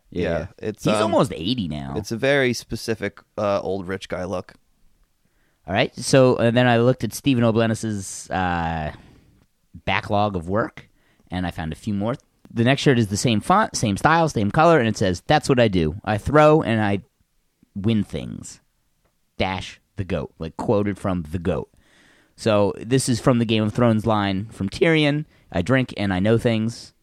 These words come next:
Speaker 1: Uh, who is the goat? Who said this?
Speaker 2: He's, it's supposed to be a quote from Tom Brady, but he never said that.
Speaker 1: And he doesn't drink.
Speaker 2: And he doesn't drink.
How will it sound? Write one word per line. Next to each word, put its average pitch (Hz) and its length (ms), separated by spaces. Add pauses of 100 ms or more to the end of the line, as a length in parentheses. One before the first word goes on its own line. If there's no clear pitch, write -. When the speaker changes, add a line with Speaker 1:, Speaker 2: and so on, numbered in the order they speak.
(440)
Speaker 1:
Uh, 80 480 (1160)
who 101 240
is 131 140
the 107 80
goat? 117 340
Who 113 300
said 120 320
this? - 320 (1500)
Speaker 2:
He's, 143 200 (120)
it's 151 180
supposed 170 380
to 156 60
be 143 140
a 123 60
quote 123 320
from 110 240
Tom 110 340
Brady, 101 420
but 92 380
he 107 180
never 98 300
said 82 280
that. 90 260
Speaker 1:
And 127 100
he 123 60
doesn't 131 320
drink. 98 400
Speaker 2:
And 117 100
he 113 60
doesn't 110 340
drink. 95 360